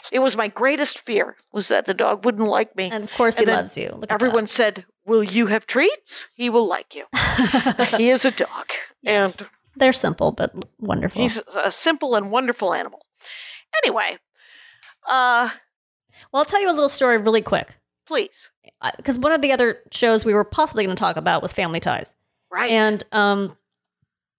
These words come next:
Speaker 2: again, I was the same age. They came out at the same year, and I was obsessed also with Family Ties and Michael J. Fox and, and the whole thing. And Michael
Speaker 1: What
Speaker 2: Gross
Speaker 1: year did that
Speaker 2: was
Speaker 1: come out?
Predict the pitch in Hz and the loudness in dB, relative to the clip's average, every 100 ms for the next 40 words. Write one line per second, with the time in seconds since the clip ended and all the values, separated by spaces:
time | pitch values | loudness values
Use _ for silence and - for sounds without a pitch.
0 | _ _ _ _ _ _ _ _ 214 214 | _ _ _ _ _ _ _ _ -2 0
1 | 202 185 180 175 - 196 233 202 185 165 | 2 0 -2 -4 -6 -2 0 2 0 -2
2 | 180 196 160 160 170 156 147 143 139 131 | -2 0 0 -2 -2 -4 -2 0 0 -2
3 | - 160 147 135 135 - 175 - 160 - | -2 -2 -2 -4 -4 -6 -4 -2 -2 -2
4 | - 180 180 - 156 107 98 156 - - | -2 -2 -2 -4 -6 -8 -8 -6 -6 -4
5 | 160 147 - - - 139 - - - - | -4 -4 -4 -10 -6 -6 -6 -10 -12 -14
6 | - 143 170 156 156 196 214 190 349 330 | -10 -8 -8 -8 -4 -2 0 0 0 2
7 | 427 440 359 262 269 254 226 262 262 | 2 2 2 0 0 -2 -2 -2 -6